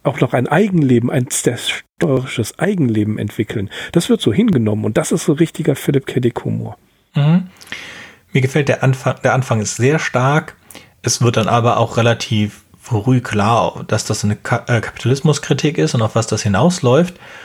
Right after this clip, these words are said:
Speaker 2: Und es wiederholt sich dann, also es findet dann Exposition statt,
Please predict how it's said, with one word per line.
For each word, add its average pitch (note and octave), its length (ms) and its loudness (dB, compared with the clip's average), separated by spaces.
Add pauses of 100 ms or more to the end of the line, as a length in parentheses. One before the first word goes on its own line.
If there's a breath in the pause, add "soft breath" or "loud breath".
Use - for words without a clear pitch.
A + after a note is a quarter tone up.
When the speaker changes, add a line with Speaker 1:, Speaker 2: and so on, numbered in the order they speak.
(260 loud breath)
Speaker 2:
Und A#2 200 4
es A#2 240 -2
wiederholt B2 480 4
sich - 280 0
dann, G#2+ 420 2 (260 loud breath)
also A2+ 240 -4
es - 180 -6
findet D3+ 320 2
dann C3 120 0
Exposition C3 920 0
statt, D3 320 0